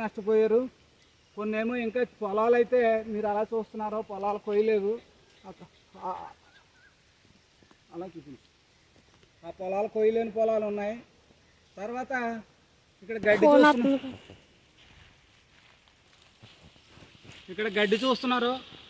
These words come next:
Speaker 1: గడ్డి కూడా పోగొట్టుకోవడానికి కూడా ఎవరూ మనుషులు దొరకట్లేదు.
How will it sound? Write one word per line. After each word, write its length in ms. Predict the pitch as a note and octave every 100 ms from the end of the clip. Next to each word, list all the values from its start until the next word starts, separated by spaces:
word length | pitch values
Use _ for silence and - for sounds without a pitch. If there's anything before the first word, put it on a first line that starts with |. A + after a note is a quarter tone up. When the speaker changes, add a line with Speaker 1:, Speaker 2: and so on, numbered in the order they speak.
| - E3
Speaker 1:
గడ్డి 200 | F#3+ F#3+ A3
కూడా 160 | B3 B3 A#3
పోగొట్టుకోవడానికి 680 | A#3 A#3 A3+ A#3 A3+ A#3 A#3
కూడా 200 | A3+ A3+ G#3
ఎవరూ 220 | F#3 A3 A3+
మనుషులు 280 | G3+ - G3+
దొరకట్లేదు. 580 | G#3 F#3+ F3+ G3 F#3+